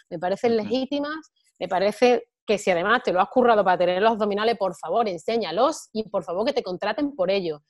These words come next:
Speaker 1: Me parece maravilloso. Ahora bien, tenemos que tener en cuenta que si nada más que tengo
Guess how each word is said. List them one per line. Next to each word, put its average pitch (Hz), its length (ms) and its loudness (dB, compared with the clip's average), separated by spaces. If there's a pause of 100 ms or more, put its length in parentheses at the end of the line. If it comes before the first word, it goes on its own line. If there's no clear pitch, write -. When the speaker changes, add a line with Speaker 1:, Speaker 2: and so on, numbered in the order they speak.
(100)
Speaker 1:
Me 160 60 -16
parece 185 220 -6
maravilloso. 180 640 -2
Ahora 190 240 -6
bien, 214 400 -2 (640)
tenemos 208 260 -2
que 240 80 -2
tener 226 200 0
en 214 100 -2
cuenta 226 480 2 (240)
que 175 180 -8 (840)
si - 220 -6
nada 202 220 -4
más 240 100 -4
que 247 140 -2
tengo 247 180 0